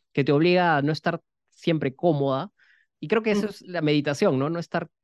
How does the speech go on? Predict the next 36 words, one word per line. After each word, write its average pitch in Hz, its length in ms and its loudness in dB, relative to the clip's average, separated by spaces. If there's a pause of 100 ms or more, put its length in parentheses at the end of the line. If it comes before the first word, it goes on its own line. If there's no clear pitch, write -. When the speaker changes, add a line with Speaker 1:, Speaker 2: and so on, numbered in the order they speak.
(160)
Speaker 1:
eh, 127 500 -6 (400)
concentrarte 165 500 2
en 190 80 -4
ti 190 100 0
mismo, 170 560 0 (160)
¿no? 107 300 -8
Este, - 360 -6
no 160 120 4
sentirte 170 480 0
cómodo, 151 460 0
tratar 147 320 -4
de 156 100 -2
vencer 139 380 -2
esos 143 280 -6
pensamientos 135 540 -2
recurrentes 127 640 -6
que 113 160 -10
vienen 120 220 -4
en 131 60 -2
tu 127 60 -10
cabeza. 113 440 -10 (880)
Speaker 2:
Ujú. 226 540 -4 (300)
Y 214 80 2
estar 254 280 2
presente. 190 720 0
Creo 294 180 0
que 220 220 0
eso 214 300 0
se, 165 480 -8 (800)
sí, 208 340 -2
se 202 160 -2
parece 226 300 0
bastante 226 340 -2
a - 20 0
la 226 60 0
meditación 196 440 -6